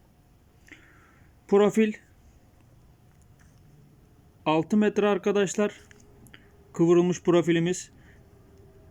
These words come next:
Kıvırma makinesi bulabilirseniz orada kıvırabilirsiniz. Yoksa elinizle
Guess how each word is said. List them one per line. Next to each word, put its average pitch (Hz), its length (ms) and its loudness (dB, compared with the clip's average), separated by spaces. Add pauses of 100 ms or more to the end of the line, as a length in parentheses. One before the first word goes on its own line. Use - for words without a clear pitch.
(160)
Kıvırma 196 340 2
makinesi 185 440 -2
bulabilirseniz 170 600 0
orada 175 260 0
kıvırabilirsiniz. 196 880 0
Yoksa 175 440 -2
elinizle 156 760 0